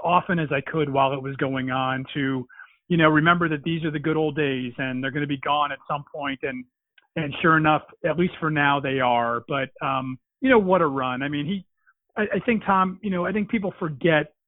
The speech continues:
how bad things were for the Cavaliers before they won that lottery back in two thousand two. You know, that franchise, you know, with, without some luck,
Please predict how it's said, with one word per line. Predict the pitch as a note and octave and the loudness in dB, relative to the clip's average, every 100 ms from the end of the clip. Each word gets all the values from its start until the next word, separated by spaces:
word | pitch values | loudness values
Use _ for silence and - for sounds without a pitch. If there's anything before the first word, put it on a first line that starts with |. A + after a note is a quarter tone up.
| _ _ _ _ _ _ - | _ _ _ _ _ _ -6
how | - F3+ | 2 2
bad | C#3+ D3+ C#3 C#3+ - | 2 2 2 2 -6
things | C#3+ C#3 C3+ | -8 -6 -8
were | C3 C#3 B2+ _ - | -4 -4 -6 _ -8
for | D3 | -6
the | C3+ | -4
Cavaliers | - C3+ B2+ B2 C3 B2+ B2 | 0 0 0 -2 -2 -4 -6
before | C3 - D3+ C3+ | -8 2 4 4
they | B2+ B2+ | 2 -2
won | B2+ B2+ | -2 -2
that | B2+ C3 | -4 -2
lottery | C3 B2+ B2 B2+ B2 _ _ _ _ - | 0 0 0 -4 -6 _ _ _ _ 2
back | C3+ - | 4 2
in | C#3 C3 | -8 -8
two | C#3 | -8
thousand | B2+ A#2+ A#2+ B2 - | -4 -2 -4 -10 -8
two. | C3 B2 | -6 -4
You | C#3 | -2
know, | C3+ | 0
that | C#3 G3+ _ - | 2 2 _ -4
franchise, | E3 E3+ D#3+ D3+ B2+ A#2+ B2+ - _ _ _ - | -2 0 -2 0 0 2 -2 -8 _ _ _ -8
you | F#3 | -2
know, | D#3 E3 _ _ | 0 -2 _ _
with, | F#3+ F3 D#3+ _ _ _ E3+ | -4 -2 -2 _ _ _ -4
without | D#3 E3 A#3+ - | 0 4 2 2
some | A3+ G3 | 0 2
luck, | F#3+ F#3 C3 | 4 4 4